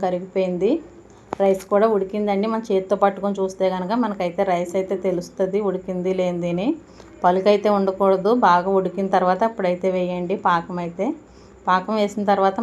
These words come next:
మళ్ళీ ఉడకదు, అందువల్ల. రైస్ అయితే ఉడికింది. ఉడికిన తర్వాత అయితే నేను పాకం అయితే వేస్తానండి. మొత్తం పాకం అయితేని వేసేసి ఒకసారి అయితే బాగా కలిపేసుకోండి దీన్ని అయితేని.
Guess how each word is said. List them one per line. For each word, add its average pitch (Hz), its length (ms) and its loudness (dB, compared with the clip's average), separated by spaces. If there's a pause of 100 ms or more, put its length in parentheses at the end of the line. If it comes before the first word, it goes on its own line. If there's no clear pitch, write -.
మళ్ళీ 185 240 0
ఉడకదు, 180 420 -2
అందువల్ల. 175 400 0 (1040)
రైస్ 185 240 0
అయితే 196 220 0
ఉడికింది. 196 480 0
ఉడికిన 190 360 -2
తర్వాత 185 340 0
అయితే 180 200 -4
నేను 208 240 -4
పాకం 185 300 2
అయితే 190 260 -2
వేస్తానండి. 185 720 -4
మొత్తం 185 260 -8 (100)
పాకం 180 320 -6
అయితేని 180 340 -4 (720)
వేసేసి 190 420 0
ఒకసారి 190 380 2
అయితే 202 160 -2 (100)
బాగా 185 220 0
కలిపేసుకోండి 196 800 0
దీన్ని 185 240 -2
అయితేని. 180 360 -2